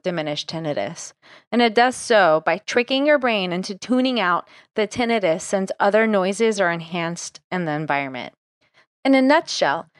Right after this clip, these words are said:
tinnitus is most often a benign symptom and a very common one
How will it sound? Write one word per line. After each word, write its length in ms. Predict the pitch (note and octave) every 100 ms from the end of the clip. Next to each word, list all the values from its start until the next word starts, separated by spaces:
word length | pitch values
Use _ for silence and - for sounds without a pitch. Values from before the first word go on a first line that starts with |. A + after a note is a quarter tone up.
| _ _ -
tinnitus 640 | - D#4+ F4 E4+ F#4 - -
is 320 | B3+ A#3+ A#3+
most 380 | A3+ A3 A3+ - -
often 520 | G3 F#3+ - F3 F#3
a 80 | -
benign 520 | F#3 G3 G3 G#3 A#3
symptom 680 | A#3+ - D#3 - C3+ C3 C#3+
and 140 | - G3
a 40 |
very 280 | G3 B3 C4
common 520 | - B3+ A#3+ A#3+ G3+
one 340 | D3 B2 D#2+